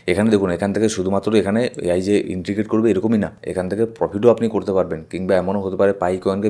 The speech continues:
বেশি করে মাইন করতে পারলেন, কিংবা অন্য কয়েন মাইন করতে পারলেন, এরকমও এআই দিয়ে এখানে করা সম্ভব যদি পাইয়ের সাথে এখানে আপনার এআই কন-, আপনার ইন্টিগ্রেট এখানে হয়ে যায়। এর ফলে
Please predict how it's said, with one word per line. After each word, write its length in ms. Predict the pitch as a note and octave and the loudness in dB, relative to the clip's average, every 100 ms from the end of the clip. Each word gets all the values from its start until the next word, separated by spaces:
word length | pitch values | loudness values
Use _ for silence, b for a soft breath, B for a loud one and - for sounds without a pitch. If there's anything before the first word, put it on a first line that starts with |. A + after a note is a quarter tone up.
| F2+ | -2
বেশি 160 | D#2+ G2 | -4 -2
করে 120 | G#2 G2 | 0 0
মাইন 140 | F2+ F#2 | 0 -2
করতে 180 | - - F2 | -4 -2 0
পারলেন, 240 | F2 F2 F2 B B B - | 0 -2 -6 B B B -6
কিংবা 200 | F#2 F#2 - | 0 0 0
অন্য 120 | G2 G#2 G#2 | 0 2 4
কয়েন 180 | F#2+ F#2+ | 4 4
মাইন 120 | F2 F2+ | -4 -4
করতে 180 | F2+ E2+ E2+ | -4 -2 0
পারলেন, 260 | E2+ E2+ F2 - B B - | 0 0 -6 -14 B B -2
এরকমও 320 | F#2+ G2+ G2+ - | 0 0 0 2
এআই 160 | F#2 F#2 | 2 2
দিয়ে 120 | G2+ G2+ | 2 0
এখানে 180 | F#2 G2+ F2+ | 0 -2 2
করা 140 | F2 F#2 | 2 0
সম্ভব 220 | F2+ G2 G#2+ | -4 -4 -2
যদি 140 | F2+ F#2 D#2 | -2 0 0
পাইয়ের 280 | E2 F2 - | 0 -2 -4
সাথে 200 | F2 G2+ B2 B B B | -4 -4 -4 B B B
এখানে 160 | E2 F2 E2+ | -6 -4 -2
আপনার 140 | G2 - | -2 0
এআই 160 | F2+ G#2 - | 0 0 0
কন-, 200 | F2+ - - | -4 -2 -6
আপনার 180 | E2 F#2+ - F2 | -4 -4 -4 -6
ইন্টিগ্রেট 280 | F2+ F2+ F#2 | -4 0 0
এখানে 180 | F#2 F#2+ F2 | -2 -2 0
হয়ে 100 | E2 | 2
যায়। 160 | D#2 - B B B | 0 -6 B B B
এর 100 | F2 | -2
ফলে 180 | F#2+ | 0